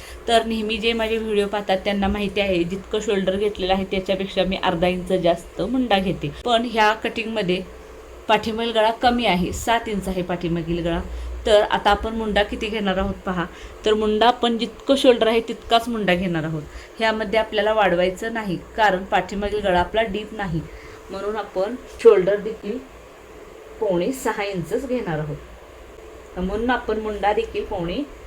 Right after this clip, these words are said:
सहा इंचच घ्यायचा आहे. आणि ही, तिथे आपण मुंड्यासाठी हा पॉइंट दिलेला आहे, तिथे देखील आपलं शोल्डर इतकंच अंतर आहे का ते पाहून घ्यायचं आहे, म्हणजे पावणे सहा इंच. म्हणजे काय होईल,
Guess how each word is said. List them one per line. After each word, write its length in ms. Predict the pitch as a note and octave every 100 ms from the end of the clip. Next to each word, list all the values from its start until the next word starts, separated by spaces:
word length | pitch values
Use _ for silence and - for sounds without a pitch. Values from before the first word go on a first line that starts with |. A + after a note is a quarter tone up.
| - - -
सहा 180 | F#3+
इंचच 460 | F#3+ F3+ D3+ A#3+ D4
घ्यायचा 320 | B3 F3 -
आहे. 120 | E3 - - - - -
आणि 280 | A3 G#3 G#3 - - - -
ही, 120 | - A#3+ -
तिथे 200 | G#3+ A#3+
आपण 200 | A3+ A#3
मुंड्यासाठी 540 | A3+ G#3 G3+ G#3+ G#3+
हा 140 | A3 A#3
पॉइंट 360 | A#3 G#3 G#3+
दिलेला 380 | G#3 G#3 G3+ G3
आहे, 140 | G3
तिथे 320 | - A3 A#3 A3+
देखील 260 | A#3 A#3
आपलं 320 | A3 - F3 G3+ - - - -
शोल्डर 280 | G#3+ G3+
इतकंच 400 | G#3 A#3 - G#3
अंतर 260 | A3 G3+ F#3+
आहे 180 | F#3+ F3+
का 120 | F#3
ते 100 | F#3
पाहून 360 | C4 B3 A3+ F#3
घ्यायचं 300 | F#3 D#3+ F3
आहे, 100 | E3+
म्हणजे 260 | F3 E3+ A3+
पावणे 380 | - G#3 E3
सहा 240 | E3 F3+ E3
इंच. 160 | D3 C#3+ - - - -
म्हणजे 240 | F3+ F#3
काय 280 | G#3+ E4 A#3
होईल, 240 | A3+ G#3+